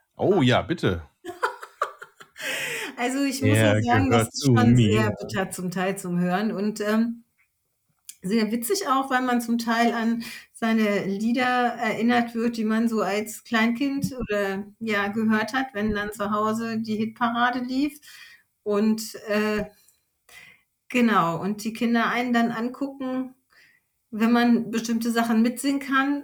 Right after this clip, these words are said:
Speaker 2: und wir die Kinder angucken, wenn die irgendwelche Sauflieder mitsingen können.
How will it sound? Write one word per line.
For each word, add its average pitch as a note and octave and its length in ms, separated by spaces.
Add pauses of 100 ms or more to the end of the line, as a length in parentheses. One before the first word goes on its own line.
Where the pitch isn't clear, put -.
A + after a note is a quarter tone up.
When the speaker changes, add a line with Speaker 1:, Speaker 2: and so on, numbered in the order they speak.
Speaker 2:
und A3+ 240
wir A#3+ 220
die A#3 140
Kinder B3 340
angucken, C4+ 760
wenn A3+ 160
die G#3 80
irgendwelche G#3+ 500
Sauflieder A3+ 600
mitsingen C4+ 400
können. C#4 240